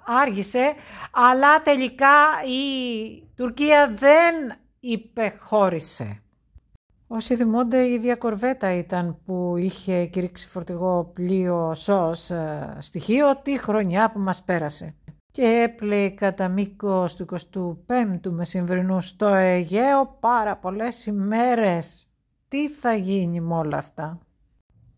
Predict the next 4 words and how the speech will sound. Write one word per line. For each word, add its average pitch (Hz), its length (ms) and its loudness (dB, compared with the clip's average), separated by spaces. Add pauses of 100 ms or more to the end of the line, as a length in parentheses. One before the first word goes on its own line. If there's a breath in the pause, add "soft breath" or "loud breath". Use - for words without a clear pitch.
(160)
Ακούστε 262 500 2
κι 254 180 2
άλλο 302 540 4
χαρμόσυνο. 285 1000 2